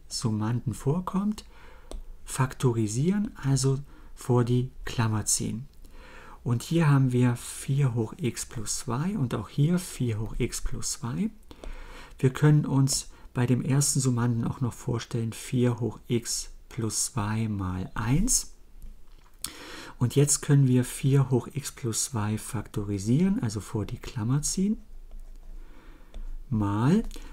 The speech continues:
und dann bleibt vom ersten Summanden noch die eins und vom zweiten Summanden vier hoch drei stehen. Also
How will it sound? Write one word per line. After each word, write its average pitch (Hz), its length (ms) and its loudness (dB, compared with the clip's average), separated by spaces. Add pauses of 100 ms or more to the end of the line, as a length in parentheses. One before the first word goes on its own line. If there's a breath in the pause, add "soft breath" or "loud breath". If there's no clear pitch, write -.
(140 loud breath)
und 123 160 0
dann 135 160 6
bleibt 123 240 2
vom 117 200 0
ersten 120 420 0
Summanden 113 480 0
noch 107 240 -2
die 107 220 -2
eins 160 360 0
und 143 100 -2
vom 123 200 0
zweiten 117 420 -2
Summanden 110 460 -2
vier 107 280 -4
hoch 101 180 -6
drei - 280 -14
stehen. - 380 -6 (560 loud breath)
Also 110 160 -4